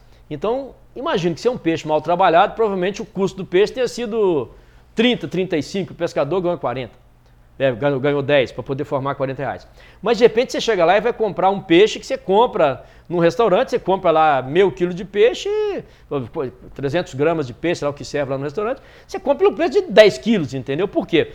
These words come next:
Porque somou valor. Então o cheque que você paga, uma parte dele é real, é preço mesmo. É grana que você tem que pagar, que teve o custo ali de toda a cadeia de produção.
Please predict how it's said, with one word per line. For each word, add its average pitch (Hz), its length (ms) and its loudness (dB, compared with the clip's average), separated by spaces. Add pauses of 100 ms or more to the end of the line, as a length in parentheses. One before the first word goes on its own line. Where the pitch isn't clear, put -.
(140)
Porque 180 140 -4
somou 170 320 0
valor. 170 440 2 (260)
Então 247 320 2
o 226 40 -2
cheque 262 340 2
que 180 80 -14
você 185 260 -4
paga, 190 380 0
uma 190 180 -2
parte 185 460 -2
dele 135 380 0
é 170 120 -2
real, 190 420 6
é 190 60 -2
preço 208 420 2
mesmo. 160 380 -4 (300)
É 151 80 -2
grana 165 340 4
que - 80 -8
você 151 80 -6
tem 165 140 -6
que - 60 -14
pagar, 180 540 0
que 143 100 -8
teve 190 220 0
o 226 60 -6
custo 214 380 -4
ali 175 100 2
de 165 140 -6
toda 214 240 0
a - 20 0
cadeia 185 260 -2
de 185 80 -6
produção. 135 400 -6